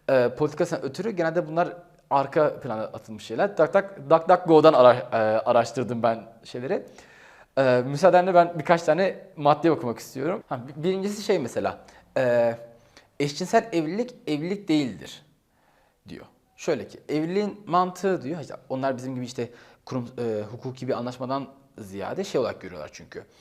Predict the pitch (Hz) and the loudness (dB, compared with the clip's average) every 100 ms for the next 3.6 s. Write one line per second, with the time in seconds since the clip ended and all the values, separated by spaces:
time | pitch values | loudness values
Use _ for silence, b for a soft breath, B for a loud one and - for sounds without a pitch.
0 | b b b b _ 110 98 95 - 156 | b b b b _ -8 -8 -10 -4 -2
1 | 143 110 156 202 - 131 143 123 - 98 | -2 -4 -6 -6 -6 -8 -6 -8 -8 -16
2 | - 95 - b b _ 104 101 87 85 | -16 -18 -18 b b _ -12 -10 -10 -12
3 | 92 - 107 113 117 | -14 -14 -12 -10 -8